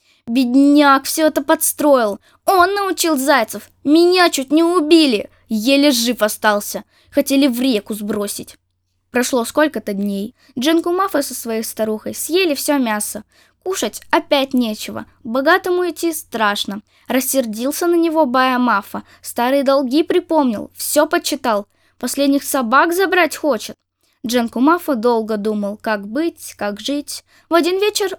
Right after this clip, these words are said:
он говорит жене: «Приготовь мне, старуха, кедровой смолы побольше.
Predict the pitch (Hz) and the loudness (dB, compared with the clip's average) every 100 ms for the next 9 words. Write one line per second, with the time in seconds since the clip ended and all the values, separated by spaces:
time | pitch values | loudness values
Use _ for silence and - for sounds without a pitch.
0 | - 349 339 320 277 233 220 233 226 220 | 0 2 2 2 2 0 -4 -4 -4 -6
1 | _ _ _ _ _ 302 302 349 415 440 | _ _ _ _ _ 0 2 2 0 0
2 | 339 294 - 269 269 247 233 233 - 302 | 0 0 0 0 0 -2 -8 -6 -4 0
3 | 359 349 349 359 359 320 262 233 226 208 | 0 0 -2 0 2 2 0 -2 0 -2
4 | 202 202 | -4 -10